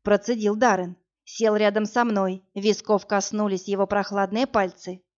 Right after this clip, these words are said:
Стало легче, чуть-чуть, самую малость. Каждый вдох давался с трудом,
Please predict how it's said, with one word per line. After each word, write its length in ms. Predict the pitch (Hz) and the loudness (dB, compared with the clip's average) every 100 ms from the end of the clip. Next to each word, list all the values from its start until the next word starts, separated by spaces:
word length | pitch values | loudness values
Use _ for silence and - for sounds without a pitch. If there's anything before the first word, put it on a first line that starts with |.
| _ - | _ -20
Стало 360 | - - 320 311 | -8 2 4 4
легче, 600 | 254 185 - - 185 185 - | 2 0 -2 -6 -6 -8 -4
чуть-чуть, 600 | 359 - 196 175 - _ | -4 -2 -4 -6 -10 _
самую 360 | - 339 330 370 | -2 0 2 2
малость. 540 | 262 185 180 - - _ _ _ _ _ - | 2 0 -4 -12 -20 _ _ _ _ _ -2
Каждый 340 | 214 190 202 | 0 2 0
вдох 480 | 190 185 208 196 - | 0 2 4 2 0
давался 480 | 202 196 196 185 202 | 0 4 2 0 -4
с 40 | |
трудом, 540 | - 226 202 190 185 | -2 0 2 0 -2